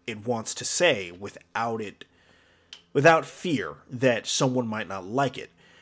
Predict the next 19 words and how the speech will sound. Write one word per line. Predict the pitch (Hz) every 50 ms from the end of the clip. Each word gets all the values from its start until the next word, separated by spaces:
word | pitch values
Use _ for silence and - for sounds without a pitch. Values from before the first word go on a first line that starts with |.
| _ _ - - -
i | 113 107 104
e | - 90 120 110 98 104 113 -
Tyler | - - 127 110 92 90
Perry, | - - 147 156 143 98 90 92 120 - _ _ _ _ _ _ -
<laughs> | 139 143 - - - - - - 147 143 -
because | 160 143 139 - 127 107 107 107 104 117 127 127 131 - - _ _ -
if | - 170 151 156
you | 165
look | 151 170 202 196 -
on | 214 202 180
Hulu, | 170 226 247 226 165 113 123
which | 131 143 139 -
is | 123 110
where | 120 127 120 110 107 - -
I've | - 104 120 113
been | 113 123 117
watching | 117 120 120 117 - 131 120 113 110 107 107
The | 104 -
Boondocks, | - 135 151 147 120 104 98 90 82 - -